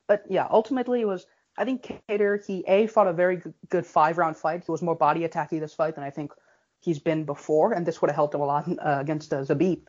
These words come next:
and he didn't do it there, so that's, uh, questionable. But he paced himself, he, uh, attacked the body a lot early and fairly often with the left hook, and in general, it was just a big difference in terms of,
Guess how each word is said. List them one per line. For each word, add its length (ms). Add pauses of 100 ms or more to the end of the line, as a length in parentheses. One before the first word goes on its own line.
(380)
and 300
he 80
didn't 180
do 120
it 100
there, 400
so 240
that's, 380
uh, 200 (300)
questionable. 720 (240)
But 220
he 160
paced 300
himself, 560
he, 400
uh, 240 (220)
attacked 300
the 60
body 200
a 60
lot 200
early 440 (420)
and 260 (220)
fairly 320
often 520
with 120
the 80
left 260
hook, 320 (420)
and 380
in 200
general, 380
it 40
was 120
just 180
a 60
big 320
difference 440
in 160
terms 380
of, 420